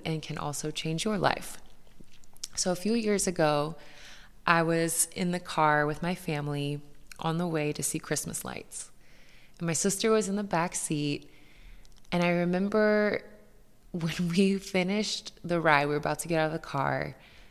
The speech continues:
she scoffed at me and was like, "Ugh,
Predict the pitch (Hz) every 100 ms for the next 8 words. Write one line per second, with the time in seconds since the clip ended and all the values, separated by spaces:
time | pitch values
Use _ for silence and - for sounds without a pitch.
0 | - - - - - - 190 185 - -
1 | - - - 170 160 151 147 147 - 170
2 | 170 - 160 156 156 151 - 208